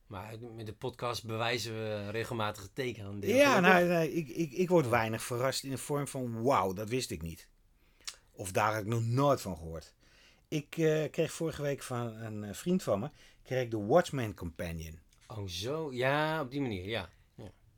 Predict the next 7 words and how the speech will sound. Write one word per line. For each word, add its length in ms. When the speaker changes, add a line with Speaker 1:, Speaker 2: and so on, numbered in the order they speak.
Speaker 2:
En 160
gewoon 360
een 160
D 40
C 40
release, 640
hardcover. 760